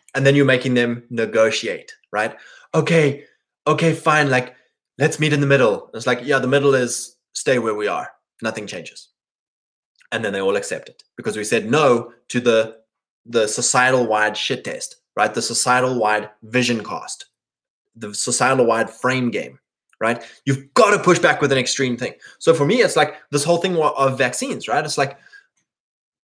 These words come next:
"Oh, you've all gotta go get your shots. You've all gotta go get," and it's like, "No, no, no. There's gonna be a Nuremberg for all of the pharmaceutical type people."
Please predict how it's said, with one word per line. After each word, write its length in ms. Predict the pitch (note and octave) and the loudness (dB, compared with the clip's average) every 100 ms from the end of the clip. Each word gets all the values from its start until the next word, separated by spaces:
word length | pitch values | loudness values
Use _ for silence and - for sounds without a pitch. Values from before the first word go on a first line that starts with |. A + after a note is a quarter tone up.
| _ - | _ -2
"Oh, 180 | G3 | 2
you've 200 | F3+ D#3 | 2 0
all 220 | D#3+ F#3 F3+ | 4 4 6
gotta 160 | F#3 | 4
go 140 | F3+ F3+ | 6 4
get 140 | E3 | 2
your 100 | E3 | 0
shots. 260 | - D#3+ C3+ | -4 -4 0
You've 100 | D#3 | 2
all 120 | E3+ | 4
gotta 200 | F3 F3+ | 4 4
go 180 | F3 E3+ | 2 4
get," 180 | F3 | 2
and 840 | E3 - - - - - - _ C#3 | 2 -2 -2 -2 -4 -6 -6 _ -6
it's 100 | C#3+ | 0
like, 140 | C#3+ - _ _ _ _ | 0 -2 _ _ _ _
"No, 160 | F3 G#3 | 4 6
no, 160 | G#3 B2+ | 4 2
no. 100 | - _ _ _ _ _ - | -6 _ _ _ _ _ 0
There's 180 | D#3 E3 | 2 4
gonna 160 | F#3+ | 2
be 120 | D#3+ | 4
a 40 | C#3 | 2
Nuremberg 680 | C#3 F#3 E3 C#3+ C3 B2 - _ _ _ _ _ _ | 2 2 2 0 -2 -4 -12 _ _ _ _ _ _
for 120 | C#3 | -2
all 200 | C#3 D3+ | 0 0
of 120 | C#3 | 0
the 240 | C#3+ C#3 B2+ - | 0 0 0 -4
pharmaceutical 800 | C#3+ C#3 D3+ C3+ C3+ A#2+ - _ | -4 -4 -6 -4 -4 -4 -8 _
type 180 | B2 A2 | -10 -8
people." 320 | A#2+ - - | -12 -16 -20